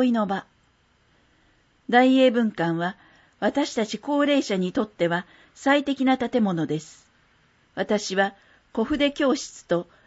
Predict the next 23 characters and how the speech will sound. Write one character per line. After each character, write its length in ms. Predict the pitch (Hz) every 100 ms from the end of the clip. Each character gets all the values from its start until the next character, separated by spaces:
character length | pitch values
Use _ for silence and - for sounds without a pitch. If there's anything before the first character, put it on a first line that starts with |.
| _
ペ 160 | - 277
ン 80 | 294
習 240 | - 294
字 140 | 262 277
教 240 | 311 277
室 240 | - -
を 80 | 175
開 240 | 190 214 254
か 100 | 175
せ 140 | 202
て 100 | 175
い 100 | 160
た 140 | 170
だ 140 | 175 180
い 80 | 175
て 160 | -
い 100 | 175
て、 300 | 156 147 - _ _ _ _ _ -
多 180 | 262 262
い 80 |
日 160 | 254 202
に 160 | 196 185
は 220 | 175